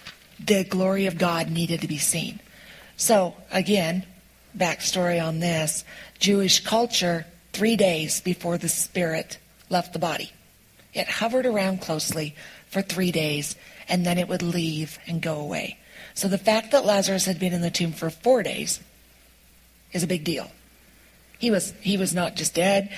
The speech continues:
he was good and cold and dead. Only he was probably really hot and stinky 'cause it's the desert. There was probably <laughs> nastiness. In the King James Version, Martha doesn't pragmatically say,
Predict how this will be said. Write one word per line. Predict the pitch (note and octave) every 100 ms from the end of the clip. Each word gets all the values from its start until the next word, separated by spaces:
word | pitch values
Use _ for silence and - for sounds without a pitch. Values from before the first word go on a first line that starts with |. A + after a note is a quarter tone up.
| -
he | - D#3+
was | D3+
good | F#3+ F3
and | E3
cold | - F3 D#3+
and | D3+
dead. | B2 G2 - - _ -
Only | D#3 E3
he | D#3+
was | F3
probably | G3+ G3 G3+
really | E3+ C#3+
hot | F3+ F3+ F3+
and | -
stinky | - G#3+ G#3+ G#3
'cause | - F3
it's | - -
the | A#2+
desert. | D3+ F#3 F#3 F#3+ - - - - - - - - C#3
There | A2+
was | G#2 - -
probably | F3 D#3+ D#3 C#3+ C#3
<laughs> | E3
nastiness. | F#3 A3 A3+ A#3 G#3+ G3+ G3+ G3 G3 - - - - - _ _ - - - - C4+ - G#3
In | A3+
the | G#3+
King | G#3+ C4 C4
James | G3+ G3 G#3+
Version, | F#3+ A3 A3+ A#3 A#3 A#3+ - - -
Martha | F#3 G3 G#3+
doesn't | G3 F#3+ G3 F#3+
pragmatically | F#3+ F#3 E3+ E3+ F3 - F3
say, | - F3 E3+